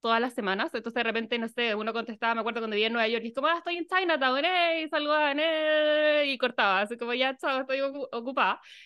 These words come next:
Pero, mm, ese es nuestro momento de ponernos al día. Em, como que en general me comentan que yo subo mucho contenido con mi familia, pero creo que no queda claro que ese contenido no es con mis hermanos, porque ninguno vive donde yo vivo.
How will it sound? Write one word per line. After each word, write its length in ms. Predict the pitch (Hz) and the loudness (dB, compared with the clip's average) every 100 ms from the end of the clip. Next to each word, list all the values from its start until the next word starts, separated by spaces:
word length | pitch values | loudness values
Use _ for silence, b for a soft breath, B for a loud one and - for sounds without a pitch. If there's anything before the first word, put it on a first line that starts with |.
| B | B
Pero, 440 | - 226 220 214 214 | 0 2 4 2 0
mm, 380 | 202 202 196 202 | -2 -4 -6 -4
ese 200 | 247 254 | -4 0
es 20 | |
nuestro 200 | 302 302 | 0 2
momento 280 | 294 247 254 | 0 0 0
de 40 | 269 | 0
ponernos 300 | 269 277 277 | 2 2 0
al 120 | 269 | 0
día. 260 | 196 208 - | 0 0 -2
Em, 680 | 220 214 208 202 202 196 190 _ _ _ _ _ _ _ | -6 -4 -4 -4 -6 -8 -10 _ _ _ _ _ _ _
como 160 | - 240 | 0 2
que 60 | 220 | 2
en 80 | |
general 240 | 226 233 247 | 2 2 2
me 80 | 285 | 2
comentan 360 | 285 269 302 | 0 0 0
que 80 | 294 | 0
yo 120 | 262 | -2
subo 140 | 269 269 | 0 -2
mucho 220 | 269 302 | -2 -2
contenido 300 | 285 262 262 | 0 0 0
con 80 | 277 | 0
mi 60 | |
familia, 480 | 285 240 202 190 220 | -2 -4 -4 -2 -2
pero 180 | 254 220 | 0 -4
creo 160 | 214 196 | -2 -4
que 80 | 269 | -2
no 120 | 262 | -2
queda 180 | 247 254 | -2 -2
claro 320 | 262 277 339 | 0 0 -2
que 100 | - 254 | -2 -2
ese 140 | 277 | -2
contenido 420 | 285 269 240 262 | -4 -2 0 0
no 60 | 269 | 0
es 60 | |
con 120 | 262 302 | 0 0
mis 100 | 311 | 0
hermanos, 420 | 277 233 214 247 | 0 0 -2 -6
porque 220 | - 220 220 | -8 -6 -6
ninguno 320 | 208 226 247 | -6 -4 -4
vive 260 | 262 277 | -2 0
donde 260 | 285 269 240 | 0 0 -2
yo 120 | 240 | -2
vivo. 360 | 262 269 165 | 0 -2 -4